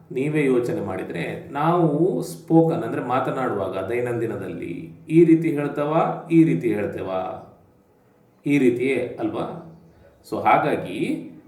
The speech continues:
ಯಾವಾಗ ಕ್ರಿಯೆ ಯಾರು ಮಾಡಿದ್ರು ಅಂತ ಗೊತ್ತಿರ್ತದೋ ಆಕ್ಟಿವ್ ವಾಯ್ಸ್ ಬಳಸ್ತೇವೆ, ಯಾವಾಗ ಗೊತ್ತಿರುವುದಿಲ್ವೋ ಅಥವಾ ಅದು ಅಗತ್ಯ ಇರುವುದಿಲ್ವೋ ಆವಾಗ ಪ್ಯಾಸಿವ್ ವಾಯ್ಸ್ ಬಳಸ್ತೇವೆ.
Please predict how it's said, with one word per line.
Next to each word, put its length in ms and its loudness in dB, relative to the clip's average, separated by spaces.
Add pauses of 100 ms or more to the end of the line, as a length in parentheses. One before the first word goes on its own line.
(180)
ಯಾವಾಗ 1000 2 (580)
ಕ್ರಿಯೆ 520 4
ಯಾರು 360 0
ಮಾಡಿದ್ರು 460 -2
ಅಂತ 180 -4
ಗೊತ್ತಿರ್ತದೋ 1160 -2 (240)
ಆಕ್ಟಿವ್ 360 0
ವಾಯ್ಸ್ 280 -2
ಬಳಸ್ತೇವೆ, 800 -6 (260)
ಯಾವಾಗ 420 4
ಗೊತ್ತಿರುವುದಿಲ್ವೋ 1120 2
ಅಥವಾ 320 2
ಅದು 320 0
ಅಗತ್ಯ 600 0
ಇರುವುದಿಲ್ವೋ 1200 2
ಆವಾಗ 320 -2
ಪ್ಯಾಸಿವ್ 520 0
ವಾಯ್ಸ್ 240 -4
ಬಳಸ್ತೇವೆ. 640 -8